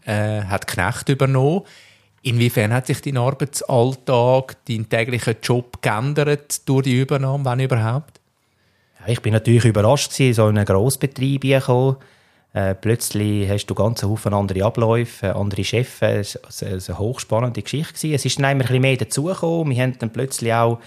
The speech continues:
Speaker 2: im Unihockey, im Beachvolleyball, ich habe Curling-Mannschaft in der Schweiz, habe ich da rumgeflogen, da unsere, die haben ja immer gewonnen auch, die sind dann plötzlich Weltmeister geworden. Ich habe gar nicht gewusst, dass wir so gut sind im Curling. Und so sind wir eigentlich,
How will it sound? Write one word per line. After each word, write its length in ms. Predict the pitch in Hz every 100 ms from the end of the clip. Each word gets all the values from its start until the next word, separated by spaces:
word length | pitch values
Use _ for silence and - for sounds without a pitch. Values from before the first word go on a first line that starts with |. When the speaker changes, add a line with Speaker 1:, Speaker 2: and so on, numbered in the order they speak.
| - _ _ _ -
Speaker 2:
im 120 | 113
Unihockey, 720 | 147 175 147 147 143 139 131
im 120 | 110
Beachvolleyball, 920 | 110 151 - 156 156 151 135 131 131
ich 100 | 120
habe 240 | - 113 113 -
Curling-Mannschaft 920 | 110 135 170 160 135 165 156 151 -
in 80 | 143
der 100 | 135
Schweiz, 360 | 131 143 156
habe 120 | 127 139
ich 80 |
da 120 | - 120
rumgeflogen, 640 | 131 143 139 143 139 139
da 240 | 131 127
unsere, 580 | 123 127 127 120 120 117 113 _ _ _ _
die 280 | 120 - 113
haben 100 | 101
ja 80 | 90
immer 220 | 98 127
gewonnen 340 | - 113 156
auch, 200 | 143 95
die 100 | 90
sind 140 | 87 92
dann 100 | 90
plötzlich 280 | 98 - 87
Weltmeister 580 | 87 135 143 127 123
geworden. 200 | - 113
Ich 60 | 101
habe 100 | 101
gar 140 | 98
nicht 80 | 101
gewusst, 160 | 98 92
dass 100 | 87
wir 80 | 90
so 120 | 90
gut 280 | 98 104 -
sind 180 | 92
im 160 | 87 85
Curling. 440 | 98 120 131 131 135 - - - - -
Und 120 | 113
so 180 | 143 170
sind 180 | 175 160
wir 120 | 139
eigentlich, 220 | 135 131